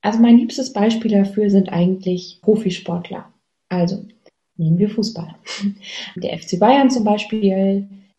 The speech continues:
die haben ja jeden Tag Training und die haben ganz tolle Physiotherapeuten und die machen Krafttraining, wo sie sozusagen an Geräten arbeiten und die machen aber zum Beispiel auch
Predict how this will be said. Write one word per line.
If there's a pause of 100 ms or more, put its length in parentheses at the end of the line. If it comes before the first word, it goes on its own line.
(120)
die (180)
haben
ja
jeden
Tag
Training
und
die
haben
ganz
tolle
Physiotherapeuten
und (600)
die
machen (460)
Krafttraining,
wo
sie
sozusagen
an
Geräten
arbeiten
und
die
machen
aber
zum
Beispiel
auch